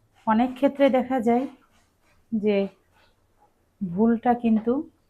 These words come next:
যে করছে, সে বুঝতে পারছে না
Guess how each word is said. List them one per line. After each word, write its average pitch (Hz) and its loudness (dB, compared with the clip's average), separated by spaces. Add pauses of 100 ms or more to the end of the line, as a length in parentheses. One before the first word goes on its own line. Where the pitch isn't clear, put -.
(880)
যে 208 2 (120)
করছে, 208 -2 (120)
সে - -10
বুঝতে 196 -6
পারছে 180 -4
না 160 -8